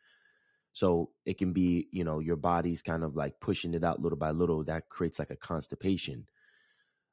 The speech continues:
Um, I can't tell you how many people that, um, I coached that had constipation that don't drink enough water. So w-, increasing your water is a huge one. People think because they drink tea is just as good as water.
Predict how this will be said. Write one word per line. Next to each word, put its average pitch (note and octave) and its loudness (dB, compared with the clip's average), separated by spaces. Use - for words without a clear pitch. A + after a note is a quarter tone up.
Um, D#2+ -2
I F2+ -2
can't F#2+ 0
tell G2 2
you F2+ 2
how F2 0
many F2+ 2
people E2 0
that, D#2+ -2
um, D2 -4
I D2+ -4
coached G2 0
that D#2+ -2
had E2+ -2
constipation F#2 -2
that D2+ -4
don't F2+ 0
drink F2 -4
enough D#2+ -2
water. C#2+ -6
So F2 2
w-, F#2 -10
increasing G2+ 2
your F2 4
water F2 4
is D2 -6
a C#2 -6
huge E2 -2
one. C#2 -8
People A2 0
think G#2 0
because - -2
they E2+ 2
drink D#2 -4
tea F#2+ 0
is C#2 -4
just - -6
as C2 -10
good D2+ -2
as C#2+ -4
water. C#2+ -4